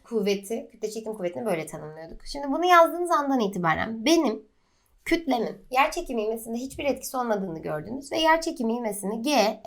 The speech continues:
M'de dünyanın kütlesi ve R'nin karesi olduğunu buldunuz. Bu bizim için neredeydi? Yüzey ve dışarısı için geçerliydi. Doğru mu? O zaman şimdi sen buraya geldiğinde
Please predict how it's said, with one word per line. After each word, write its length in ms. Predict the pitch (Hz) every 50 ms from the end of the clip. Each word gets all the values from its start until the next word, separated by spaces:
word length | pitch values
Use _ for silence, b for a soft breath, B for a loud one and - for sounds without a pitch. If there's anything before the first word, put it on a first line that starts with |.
| 233 262 262
M'de 400 | 262 233 208 185 180 190 B B B B B B B B - 180
dünyanın 680 | 185 208 214 208 202 196 175 160 151 165 170 175 196 202
kütlesi 640 | - 269 - - 247 254 247 - 269 262 254 262 - 240
ve 160 | 247 240 214
R'nin 260 | 226 220 220 220 220
karesi 340 | 220 240 214 190 180 180 185
olduğunu 480 | 185 196 185 175 190 220 233 - - -
buldunuz. 420 | 185 175 160 147 151 156 - -
Bu 120 | 269 311 339
bizim 200 | 349 339 370 370
için 180 | 370 - 403
neredeydi? 500 | 370 370 370 381 381 294 262 220 196 226
Yüzey 540 | 269 262 240 240 233 247 311 359 403 403 - - -
ve 180 | 262 269 202 190
dışarısı 460 | 220 202 - 233 208 190 185 - 180
için 220 | 175 - - 160
geçerliydi. 580 | 151 160 160 - 175 170 160 156 170 170 185 190
Doğru 220 | 269 320 359 320
mu? 140 | 240 190 - - _
O 60 | - 349
zaman 280 | 349 381 370 370 381
şimdi 240 | 381 381 381 359 359
sen 260 | 339 370 359 359 359
buraya 280 | 349 339 349 349 349 359
geldiğinde 760 | 302 311 294 277 269 262 240 262 247 240 214 196 175 - b